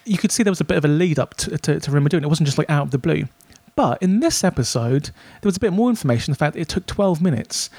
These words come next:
and that was the time it took for him to eat the pizza. So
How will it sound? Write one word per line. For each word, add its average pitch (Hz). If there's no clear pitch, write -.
and 170
that 190
was 175
the -
time 170
it 165
took -
for -
him 160
to 175
eat 202
the 180
pizza. 127
So 226